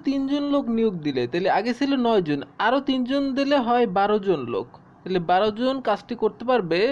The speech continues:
বারো গুণ নয়। একবার যদি গুণ হয়, প-, নিচের সংখ্যাটা হবে ভাগ, উল্টাটা হবে আর কি।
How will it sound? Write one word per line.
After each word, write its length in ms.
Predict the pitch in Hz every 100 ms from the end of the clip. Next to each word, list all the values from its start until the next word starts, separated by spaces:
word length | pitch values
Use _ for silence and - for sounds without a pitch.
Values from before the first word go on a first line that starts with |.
| 254 170
বারো 340 | 175 185 196 214 247 185
গুণ 200 | 185 196 190 190 185
নয়। 260 | 196 180 113 - - _ 190
একবার 360 | 214 233 277 269 220
যদি 200 | 208 247 220
গুণ 220 | 214 247
হয়, 260 | 208 143 131
প-, 300 | - 214 - 196
নিচের 360 | 196 220 269
সংখ্যাটা 420 | 247 226 220 233 220
হবে 260 | 233 220
ভাগ, 300 | 185 139 117 - - - - - 240
উল্টাটা 360 | 247 247 170
হবে 220 | 135 123 98
আর 80 | -
কি। 100 | -